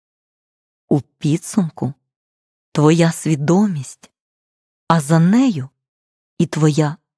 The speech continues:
енергія, що керуються цією свідомістю, спрямовані просто у зовнішнє.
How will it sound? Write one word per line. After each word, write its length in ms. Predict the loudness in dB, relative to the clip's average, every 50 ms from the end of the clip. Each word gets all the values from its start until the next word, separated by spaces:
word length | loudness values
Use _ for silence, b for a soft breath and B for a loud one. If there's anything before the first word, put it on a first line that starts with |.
| _ -2
енергія, 880 | -2 0 0 2 2 2 2 2 0 0 0 -2 -4 -4 -4 -6 -8 _ _ _ _ _ _ _ _ _ _ _ _ _ _
що 420 | -16 -16 -12 -4 0 0 0 0
керуються 840 | -4 _ _ -2 0 2 4 4 4 2 2 0 -4 -4 -6 -6 -6
цією 580 | -6 -4 -2 -2 0 2 2 0 0 0 -4
свідомістю, 1040 | -8 -8 -4 -2 -2 0 0 2 2 4 4 2 0 -2 -6 -10 -14 -8 -8 -8 -8 _ _ _ _ _ _ _ _ _ _ _ _ _ _ _ _ _ _
спрямовані 1120 | -16 -16 -16 _ -4 0 2 2 4 4 4 4 4 2 2 2 2 2 4 2 2 0
просто 760 | _ -4 -2 0 0 0 0 -2 -6 -6 -4 -2 -2 -2 -4 _ _ _ _ _ _ _ _ _ _ _ 0
у 120 | 0 0 0
зовнішнє. 840 | 0 0 0 0 0 -2 -6 -8 -8 -10 -14 -12 -10 -10 -10 -10